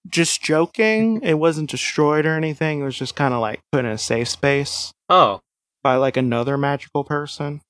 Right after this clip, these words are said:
Speaker 2: Oh, that was smart of them.
Speaker 1: Yeah. Well, not him. He thought they were destroyed. <laughs>
Speaker 2: No, no, no. I meant whoever the other magical person was.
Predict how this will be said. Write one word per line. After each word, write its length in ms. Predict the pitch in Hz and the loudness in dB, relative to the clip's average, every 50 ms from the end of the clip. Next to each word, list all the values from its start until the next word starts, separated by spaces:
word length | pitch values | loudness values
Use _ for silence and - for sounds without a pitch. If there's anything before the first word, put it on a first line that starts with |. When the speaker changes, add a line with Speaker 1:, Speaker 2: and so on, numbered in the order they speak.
| _ - - | _ -6 -2
Speaker 2:
Oh, 100 | 139 117 | 0 2
that 100 | 131 156 | 4 4
was 120 | 165 - - | 4 4 2
smart 240 | - - 101 95 92 | -2 -4 -4 -6 -4
of 60 | 87 | -4
them. 140 | 98 104 127 _ _ _ _ _ _ _ _ - | -8 -8 -8 _ _ _ _ _ _ _ _ -6
Speaker 1:
Yeah. 360 | 165 156 156 131 117 104 - _ _ - - | 0 0 2 2 2 0 -4 _ _ -8 -2
Well, 140 | 160 165 | -2 0
not 300 | 196 196 185 190 196 170 | 0 2 2 2 2 2
him. 440 | 127 165 175 147 120 104 107 113 127 - _ _ _ _ _ _ _ - | 2 0 0 0 0 -2 -4 -8 -12 -14 _ _ _ _ _ _ _ 0
He 100 | 175 180 | 0 2
thought 240 | - 190 175 175 - | 4 4 2 4 4
they 100 | 165 151 | 2 2
were 140 | 143 135 127 | 2 0 -2
destroyed. 580 | 117 117 - - - - 113 - 120 120 - - | -4 -4 -4 -4 -4 -6 -10 -10 -8 -10 -10 -10
<laughs> 60 | _ _ _ _ - | _ _ _ _ -6
Speaker 2:
No, 140 | - 214 220 | 0 0 2
no, 120 | 208 202 202 | 2 2 2
no. 180 | 185 175 143 131 | 2 2 4 4
I 120 | 135 143 | 2 4
meant 280 | 147 156 143 - - - - | 2 0 0 0 -6 -8 -6
whoever 320 | 143 147 160 165 147 131 | -2 0 2 2 2 2
the 140 | 120 139 143 | 2 2 2
other 160 | 151 143 127 | 2 2 0
magical 320 | 120 110 104 - 107 _ _ - | -2 -4 -8 -10 -14 _ _ -10
person 220 | 101 - - 107 | -8 -8 -8 -10
was. 80 | 101 | -12